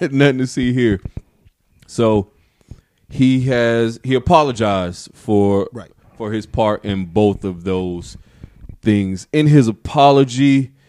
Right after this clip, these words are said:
Speaker 1: I don't know how much clarification. He just said, "I failed."
Speaker 2: Right. And I, I read the apology.
Speaker 1: Okay.
Speaker 2: And so th-, the apology, in my opinion,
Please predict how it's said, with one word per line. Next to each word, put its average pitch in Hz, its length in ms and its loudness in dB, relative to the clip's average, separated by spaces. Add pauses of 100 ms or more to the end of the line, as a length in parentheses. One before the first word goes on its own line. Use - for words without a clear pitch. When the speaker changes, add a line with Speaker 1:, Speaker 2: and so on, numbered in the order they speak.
(520)
Speaker 1:
I 131 100 -2
don't 120 340 2
know 117 360 6
how 110 240 -4
much 110 500 -2 (1080)
clarification. 104 1120 -4 (480)
He 120 140 -4
just 110 280 -6
said, 110 320 2 (100)
"I 98 140 -6
failed." 82 920 -6 (340)
Speaker 2:
Right. 180 240 -6 (160)
And 254 200 -8 (160)
I, 175 140 -10 (100)
I 240 100 -2
read 233 260 -2
the 151 80 -4
apology. 107 640 -8
Speaker 1:
Okay. 135 360 -14
Speaker 2:
And 165 320 -4 (540)
so 185 460 -4 (180)
th-, - 140 -20
the 170 160 -2
apology, 180 580 -6
in 147 220 -12
my 143 220 -8
opinion, 113 640 -14